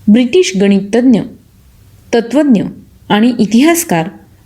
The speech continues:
बर्ट्रांड रसेल यांचा जन्म झाला. त्यांचा मृत्यू दोन फेब्रुवारी एकोणीसशे सत्तर रोजी झाला.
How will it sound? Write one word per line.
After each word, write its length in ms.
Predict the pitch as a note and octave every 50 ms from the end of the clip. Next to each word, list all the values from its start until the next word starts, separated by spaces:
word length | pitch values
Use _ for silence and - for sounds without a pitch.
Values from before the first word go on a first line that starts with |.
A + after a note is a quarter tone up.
| _ -
बर्ट्रांड 640 | G#3 G3+ A3 A3+ A#3 A3+ - C4 C4 C4+ C#4+ D#4 D4+ - - - - -
रसेल 420 | F#3 G3 G3 G3 - B3+ E3+ C#3 - - - - -
यांचा 360 | G#3+ G#3+ G#3 F#3+ F#3+ F#3 A#3+
जन्म 280 | A#3+ G#3+ F#3 E3 E3 E3+
झाला. 300 | E3 E3+ E3+ E3 D#3 - - - - - - - - - - _ - - -
त्यांचा 300 | - F#3+ G3 F#3+ F#3+ G3+
मृत्यू 420 | F#3+ G3 A#3 C4+ C4 - - D3+ C3+ - - - - _ _ _ -
दोन 220 | G3 G3+ B3 C#4+ D#4
फेब्रुवारी 600 | D#4 - A3 E3+ E3 A#3 D#4+ D4+ A3+ D#3+ E3 - - - - -
एकोणीसशे 460 | F#3 G3 G3+ G#3+ G#3+ G#3+ - - C4
सत्तर 380 | - - F#3+ G3 - - F3+ E3+
रोजी 260 | F3+ F3+ E3 E3 E3+
झाला. 260 | E3+ F#3 F3 D#3+ -